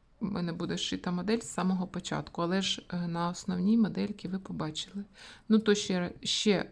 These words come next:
раз повторю і зверну на це увагу на майстер-класі по пуловеру. Зараз дивимося, е, візеруночок. Дівчатка, оцей жгут перший,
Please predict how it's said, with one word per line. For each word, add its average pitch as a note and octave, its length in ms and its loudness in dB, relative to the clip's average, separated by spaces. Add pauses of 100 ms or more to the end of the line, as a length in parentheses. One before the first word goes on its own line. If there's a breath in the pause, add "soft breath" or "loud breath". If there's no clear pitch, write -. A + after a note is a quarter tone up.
раз F3 360 -4
повторю G3 560 0
і F#3+ 260 2
зверну F#3 320 2
на E3+ 100 0
це E3+ 200 -6
увагу B3+ 500 0 (500 loud breath)
на G#3 240 8
майстер-класі F#3+ 1300 0 (360)
по G3+ 180 4
пуловеру. E3+ 540 -2
Зараз F#3 480 -6 (160)
дивимося, F3 600 -6 (920 loud breath)
е, F3 440 0 (160)
візеруночок. F3 800 -4 (320 loud breath)
Дівчатка, G3 480 2
оцей C4+ 560 2
жгут F#3+ 640 -2 (120)
перший, A#3 600 2